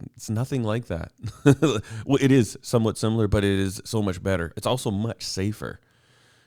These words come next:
'cause the True Tilt, the, the thing with that idea is that you can jank your hand, but the belt will pull it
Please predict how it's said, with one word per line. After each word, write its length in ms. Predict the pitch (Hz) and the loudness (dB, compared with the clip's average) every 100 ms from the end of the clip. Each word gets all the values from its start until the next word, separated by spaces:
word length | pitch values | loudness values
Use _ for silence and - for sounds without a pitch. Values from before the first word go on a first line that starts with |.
| _ - | _ -10
'cause 140 | 87 | -8
the 60 | 90 | -6
True 260 | - 165 | 0 0
Tilt, 300 | - 78 82 | 0 -2 -2
the, 180 | 92 85 | -4 -4
the 140 | 90 | -4
thing 180 | 90 139 | -4 -2
with 240 | 120 - 82 | 0 -2 -6
that 300 | 104 139 98 | -6 -4 -4
idea 380 | 80 73 78 | -6 -6 -6
is 120 | 87 87 | -4 -4
that 180 | 82 - | -6 -6
you 160 | 104 113 | -10 -6
can 440 | 104 92 80 78 - _ _ _ _ 98 | -2 -2 -2 -8 -18 _ _ _ _ -10
jank 440 | 95 101 139 - | -4 0 0 -2
your 160 | 90 82 | -4 -4
hand, 540 | 107 123 90 82 87 | -2 0 0 -2 -4
but 220 | - - | -8 -6
the 100 | 101 | -4
belt 340 | 90 90 143 - | -2 2 0 0
will 140 | 101 | -4
pull 280 | 95 - | -4 -4
it 100 | 113 | -2